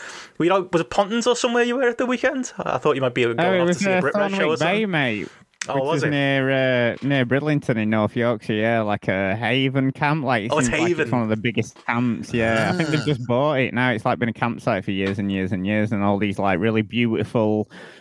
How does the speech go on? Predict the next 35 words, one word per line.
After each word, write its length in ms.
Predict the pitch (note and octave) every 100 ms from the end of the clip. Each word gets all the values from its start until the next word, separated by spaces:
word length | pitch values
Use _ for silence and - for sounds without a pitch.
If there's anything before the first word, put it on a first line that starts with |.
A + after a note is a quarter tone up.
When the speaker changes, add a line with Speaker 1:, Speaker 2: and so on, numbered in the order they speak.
| -
Speaker 2:
sort 180 | - C#3
of 120 | B2
bays 460 | C3 C3+ C#3 C#3 C3
and 140 | B2
a 40 |
lot 220 | A2+ B2+ A#2
of 60 |
nice, 440 | A#2+ A#2 A#2 A#2+ -
uh, 300 | A#2+ A#2+ A#2
English 400 | B2+ B2+ B2 -
scenery 520 | - C3+ B2 B2+ B2+ B2+
and 140 | C3
stuff. 280 | - C3+ -
So, 180 | C3+ A#2
yeah, 240 | C3 D3+
that 100 | B2+
was 140 | A2+
great 300 | A2 C3+ B2
for 40 | -
two 180 | B2 G#2+
days. 220 | G#2 G#2
Had 140 | A#2
some 160 | - A#2
cracking 460 | - A#2+ - B2+ A2+
weather, 420 | A#2+ A#2 A#2+ A#2
you 140 | A2+
know, 200 | A2 A#2
drank 360 | G#2+ A#2 A#2+ -
a 60 |
lot, 400 | A2+ A#2 A#2+ G2+
got 160 | G#2 -
to 40 |
see 220 | - A2+ G#2+
some, 320 | - A2+ G#2+
uh, 240 | G#2+ A2